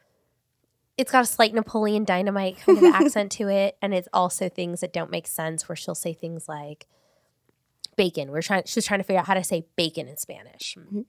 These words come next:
Speaker 1: I think I've told the story. My grandma's over. Randy's like, "No, you haven't." Okay, guys. My grandma's over for breakfast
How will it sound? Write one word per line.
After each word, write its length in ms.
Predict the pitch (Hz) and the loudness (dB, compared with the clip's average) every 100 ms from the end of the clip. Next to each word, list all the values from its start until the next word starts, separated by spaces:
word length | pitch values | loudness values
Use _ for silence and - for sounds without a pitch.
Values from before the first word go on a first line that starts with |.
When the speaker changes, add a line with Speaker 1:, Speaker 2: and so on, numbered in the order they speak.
| _ - | _ -8
Speaker 1:
I 60 | |
think 120 | 202 180 | -4 -4
I've 80 | |
told 180 | - 147 | -6 -10
the 40 | 147 | -8
story. 400 | - 151 - 165 | -6 -6 -8 -8
My 80 | 170 | -6
grandma's 400 | 175 170 170 170 | -4 -2 -2 0
over. 440 | 175 170 170 170 _ _ - - | 0 2 -2 -4 _ _ -20 -8
Randy's 240 | 170 156 | -6 -6
like, 160 | 151 - | -10 -8
"No, 80 | 151 | -10
you 120 | 147 | -8
haven't." 300 | 151 143 139 - | -10 -12 -16 0
Okay, 240 | 202 175 147 | 0 0 -8
guys. 300 | 120 123 - _ _ _ - | -12 -14 -20 _ _ _ -6
My 60 | |
grandma's 400 | 185 208 240 262 | 2 4 6 4
over 220 | 214 190 185 | 4 2 0
for 160 | 185 | -2
breakfast 800 | 165 175 - 147 101 185 - - | 4 4 4 -6 -14 -8 -6 -6